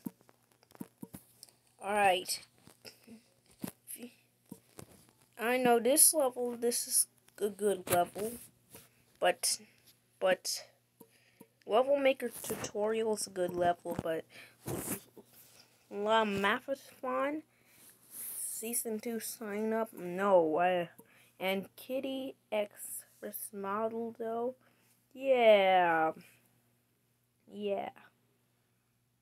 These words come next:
Look at this. Look at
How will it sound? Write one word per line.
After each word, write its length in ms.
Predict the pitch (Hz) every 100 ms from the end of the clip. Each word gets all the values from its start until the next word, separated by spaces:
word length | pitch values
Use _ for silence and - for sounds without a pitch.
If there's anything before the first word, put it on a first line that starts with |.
| _ _ _ _ _ _ _ _ _ - - _ _ _ _ _ _ _ _ - - _ _ _ _ _ _ _
Look 200 | 247 -
at 60 | - -
this. 520 | - 220 - - - - _ _ _ _ _ _ -
Look 240 | 220
at 80 | 226